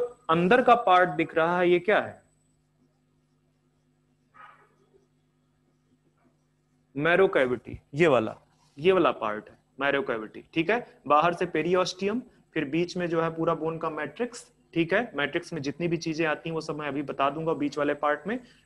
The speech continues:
ठीक है। फिर ये endosteum, इतना तो लिखा ही है ना। पेरिओस्टियम के नीचे भी आपको जो है osteoblast cells दिख रही हैं, endosteum के ऊपर भी आपको क्या दिख रही हैं?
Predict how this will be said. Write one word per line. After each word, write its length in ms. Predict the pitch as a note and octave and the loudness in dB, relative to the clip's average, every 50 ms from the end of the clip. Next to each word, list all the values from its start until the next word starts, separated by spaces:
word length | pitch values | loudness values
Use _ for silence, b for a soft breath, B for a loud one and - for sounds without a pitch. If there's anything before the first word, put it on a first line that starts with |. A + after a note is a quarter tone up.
| b _ | b _
ठीक 180 | E3 E3+ E3 | -4 0 0
है। 300 | G#3 B3 A#3 _ _ - _ | 0 -2 -2 _ _ -14 _
फिर 120 | - F#3 E3+ | -2 -2 0
ये 240 | E3 F#3+ G3+ G3+ G3+ | 4 4 2 2 2
endosteum, 760 | D#3 D3+ D3 D3 D3 C3 A#2 - - - - A#2+ G#2+ - - | -4 -6 -2 0 0 0 0 -2 -8 -14 -14 -14 -16 -12 -14
इतना 240 | - - _ - D#3+ | -14 -8 _ -4 -2
तो 100 | D#3+ F#3 | 0 2
लिखा 240 | F3+ F3 F3 F#3 G#3 | 2 2 2 2 0
ही 120 | A3 A3 | 2 2
है 120 | G3+ E3+ | 0 0
ना। 120 | E3 G3 G#3+ - - b b b b b b b _ _ _ _ | 0 -2 -4 -4 -6 b b b b b b b _ _ _ _
पेरिओस्टियम 640 | F#3+ - F3 G#3+ A#3 A3+ G#3 F#3+ - - A3 G#3 | 6 6 8 10 10 10 8 8 6 0 0 0
के 120 | G#3 G#3+ G#3 | 4 2 2
नीचे 320 | F3 E3 E3 D#3 G3+ G3+ | 4 2 0 4 4 4
भी 160 | G3 G3 G3+ | 4 4 2
आपको 380 | G#3 G3 F#3 F#3+ - G#3 F#3+ F3+ G#3+ | 2 2 0 2 0 0 0 0 -6
जो 160 | D#3 E3 E3 | -4 -2 0
है 140 | E3 F#3 F#3 | 2 2 2
osteoblast 560 | F3 F3 E3+ - - F#3+ F#3+ F3+ F#3 F#3 F#3 | 0 -2 -4 -2 0 0 0 2 2 2 2
cells 280 | F#3+ - G3 F#3 F#3 F#3 | 2 -2 -2 -2 -2 0
दिख 200 | E3+ F3+ F3 - | 0 0 2 2
रही 180 | F#3 F#3 F#3 | -2 -2 0
हैं, 180 | F#3+ G#3+ A3+ A3+ | -2 -4 -4 -4
endosteum 640 | - E3 E3+ F3+ G3 G3+ G3 F#3 - - - F#3 F#3+ | -4 -2 0 2 4 4 4 4 2 -2 -4 -4 -2
के 80 | - G#3+ G#3+ - | -4 -4 -2 -2
ऊपर 260 | F3 D#3 - F3+ F3 | -4 0 2 0 2
भी 160 | E3 E3 F3 | 2 2 2
आपको 280 | E3+ D#3 D3 - - F3 | 2 2 0 -2 -6 -8
क्या 180 | D#3+ - D#3+ D#3 | -2 0 0 0
दिख 180 | D#3 D3 - | 0 -4 -4
रही 200 | E3 D#3+ E3 E3 | -6 -6 -6 -4
हैं? 160 | F3 G#3 C4+ | -4 -6 -6